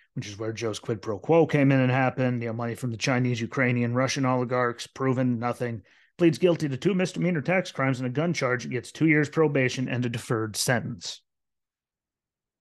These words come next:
for a federal gun crime. And I don't care if it's misdemeanor, he didn't pay his taxes on millions for years, and there's unaccounted for money all across the board. And he gets two years probation and a deferred, you know, sentence. I wish I could be,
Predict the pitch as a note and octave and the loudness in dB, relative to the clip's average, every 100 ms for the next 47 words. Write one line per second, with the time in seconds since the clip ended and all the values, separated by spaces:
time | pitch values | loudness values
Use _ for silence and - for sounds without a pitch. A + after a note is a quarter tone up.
0 | _ _ - B2+ - D#3+ E3+ D#3+ C#3 D#3 | _ _ 0 0 2 2 6 6 6 4
1 | D3 C3 B2 A#2 G2+ - - C3 C3 C#3 | 4 2 0 0 -6 -16 -8 -2 -2 0
2 | C3 A2 - _ - C#3+ - C3 A#2 A#2 | -4 -4 -16 _ -8 -6 -2 -2 0 -2
3 | A#2 A#2+ A#2 - B2 A2+ A2+ A2 A#2 A2+ | -2 0 -2 0 -2 -2 -6 -4 -2 -4
4 | G#2 - G#2+ B2+ C3 A2 A2 A2 A#2+ A2+ | -6 -6 -2 2 2 2 -2 -4 -4 -4
5 | A#2+ C3+ G#2 A#2+ A#2 A2+ A2+ B2+ B2 - | 0 0 0 -2 -2 -2 -2 0 0 2
6 | D#3+ D3+ - B2 A#2+ A#2 - _ _ _ | 2 2 0 -2 -2 -4 -8 _ _ _
7 | _ _ - C#3+ B2+ C3+ C3 A#2+ - C#3 | _ _ -2 0 2 0 0 -2 -2 0
8 | B2 - C3 A#2+ A#2 - C3 B2 A2+ A2 | 0 -2 -4 -2 -4 -6 -6 -6 -8 -8
9 | B2 A2 - - C#3 A2 F#2+ - - B2+ | -6 -6 -8 -6 -4 -4 -8 -10 -2 -2
10 | G#2+ - C3+ D3+ C3+ C#3 C#3 A#2 G#2 D#2 | -2 -2 0 2 2 0 0 -6 -6 -8